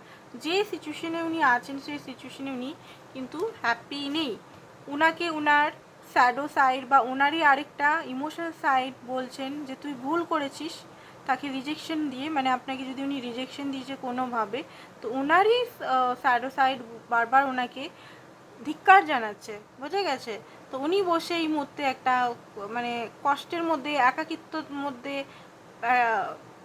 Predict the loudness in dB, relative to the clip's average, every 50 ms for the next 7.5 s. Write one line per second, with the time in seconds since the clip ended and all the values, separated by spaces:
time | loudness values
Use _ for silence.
0 | -14 -8 -4 -4 -2 0 2 2 2 2 2 0 0 -2 -4 -6 -4 -4 -4 -2
1 | -2 -4 -4 -8 -12 -20 -20 -20 -20 -20 -20 -20 -12 -4 0 0 0 0 -2 -8
2 | -12 -2 4 6 6 6 4 2 -2 2 4 6 6 6 6 4 2 2 0 -4
3 | -16 -20 -18 -10 -4 -2 -2 0 0 0 -2 0 2 0 0 0 0 -6 -8 -8
4 | -8 -2 0 0 0 0 0 -2 -2 -2 -4 -6 -10 -12 -10 -8 -8 -8 -8 -6
5 | -6 -6 -6 -4 -2 -2 -2 -2 -4 -6 -6 -6 -6 -8 -8 -10 -14 -20 -20 -16
6 | -14 -14 -12 -12 -12 -12 -12 -8 -4 -2 -2 -2 -2 -4 -8 -12 -14 -14 -18 -20
7 | -20 -20 -20 -20 -20 -18 -14 -14 -14